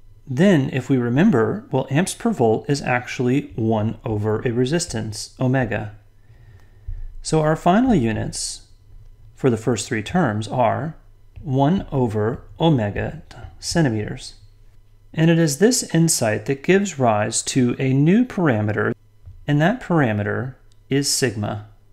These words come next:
the conductance parameter. So now we have J equals sigma times the electric field. And as promised, we're going to do some algebra to manipulate this equation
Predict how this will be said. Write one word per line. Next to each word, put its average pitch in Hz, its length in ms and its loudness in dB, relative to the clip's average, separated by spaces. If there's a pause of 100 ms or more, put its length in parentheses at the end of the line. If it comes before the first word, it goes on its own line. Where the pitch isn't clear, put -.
(140)
the 131 120 0
conductance 135 600 -2
parameter. 101 640 -6 (720)
So - 160 -2
now 143 260 2
we 190 120 2
have 110 460 0
J 170 480 0
equals 113 720 -4 (100)
sigma 110 680 -4
times 107 300 -4
the 120 100 -2
electric 101 460 -4
field. 113 480 -4 (640)
And 143 180 2
as 190 280 2
promised, 113 600 -2
we're 143 140 0
going 180 160 4
to 226 60 4
do 185 180 0
some 175 220 0
algebra 110 720 -2 (340)
to 139 100 0
manipulate 139 600 2
this 123 200 -4
equation 110 720 -4